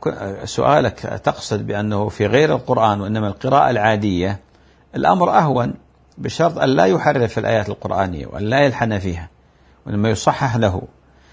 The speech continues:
يبقى مسألة، إلى متى تتركونه وهو يلحن ويخطئ؟ الواجب عليكم أن، أن تعلمونه، تعلمونه، تعطونه دروس، تعطونه دورات،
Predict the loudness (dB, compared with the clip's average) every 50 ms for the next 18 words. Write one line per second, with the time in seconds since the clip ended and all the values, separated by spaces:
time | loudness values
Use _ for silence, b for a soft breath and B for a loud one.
0 | b b -4 -2 0 0 0 0 2 2 2 2 2 2 2 2 2 2 2 2
1 | 2 2 2 0 0 0 0 -2 -2 -4 -4 -4 -6 -4 -2 0 0 0 0 0
2 | -2 -4 -6 _ _ _ _ _ _ _ _ _ _ -4 -2 0 2 2 4 4
3 | 4 4 2 2 0 0 0 0 0 -2 -2 0 0 -2 -2 -4 -6 -4 -2 -2
4 | -2 -2 -4 -10 _ _ _ _ _ _ _ _ _ -6 0 2 2 4 4 2
5 | 0 -2 -2 -2 0 -2 -2 -2 -4 -6 -6 -8 -10 -8 -8 -8 -8 -8 -8 -8
6 | -8 -6 -4 -2 0 0 2 2 2 2 2 2 2 2 2 2 0 -2 -4 -6
7 | -12 _ _ _ _ _ _ _ _ _ _ _ _ _ _ _ -14 -8 -4 0
8 | 2 2 2 4 4 4 2 2 0 0 -2 -4 -2 -2 0 0 0 0 -2 -2
9 | -2 0 0 0 0 -2 -2 -4 -6 -8 -4 -2 -2 0 0 0 0 0 0 0
10 | 2 4 4 4 4 2 -2 -6